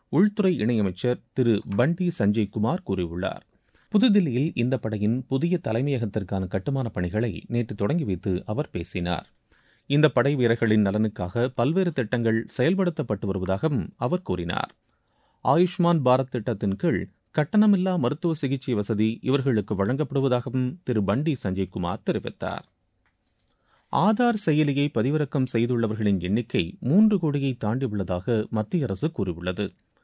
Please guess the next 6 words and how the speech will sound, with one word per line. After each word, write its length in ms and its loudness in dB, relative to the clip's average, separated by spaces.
கடந்த 280 2
ஜனவரி 400 0
மாதம் 400 2
அறிமுகப்படுத்தப்பட்ட 920 -2
இந்த 340 -2
செயலியை 540 -4